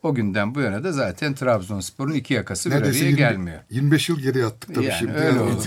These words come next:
Speaker 2: o beri.
Speaker 1: Tabii,
Speaker 2: <laughs>
Speaker 1: tabii.
Speaker 2: Bir o hani iki bin on bir sezonu ile ilgili,
Speaker 1: Evet.
Speaker 2: e,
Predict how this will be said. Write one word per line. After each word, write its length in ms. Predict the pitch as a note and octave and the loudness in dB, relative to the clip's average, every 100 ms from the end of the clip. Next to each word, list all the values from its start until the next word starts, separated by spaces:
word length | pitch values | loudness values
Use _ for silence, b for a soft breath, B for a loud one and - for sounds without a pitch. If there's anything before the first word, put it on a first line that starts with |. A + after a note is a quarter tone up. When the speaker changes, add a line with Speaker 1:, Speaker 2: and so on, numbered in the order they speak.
| - | -4
Speaker 2:
o 20 | |
beri. 100 | G#2 | -2
Speaker 1:
Tabii, 260 | D#3+ C3+ - - | 0 -2 -4 0
Speaker 2:
<laughs> 240 | A3 G#3+ F2+ A2+ | 4 4 4 2
Speaker 1:
tabii. 320 | B2+ A#2 A2+ - - | 2 2 -2 -4 4
Speaker 2:
Bir 240 | C#4 D4+ - | 8 8 8
o 280 | G#3+ G#3+ D#3 | 10 10 8
hani 160 | E3 | 2
iki 220 | - - F#3+ | 2 0 0
bin 280 | G3+ A#3+ - _ _ | 0 -2 -10 _ _
on 260 | E3+ F#3 E3 | 2 4 2
bir 100 | D3+ | 2
sezonu 420 | - C#3+ C#3+ D3 | 0 2 4 4
ile 220 | C3+ C3+ | 4 2
ilgili, 500 | A#2 B2+ C3+ C#3 - B3 G3+ | 2 -2 2 2 2 -4 -6
Speaker 1:
Evet. 260 | E3+ - | -4 -2
Speaker 2:
e, 140 | - | 0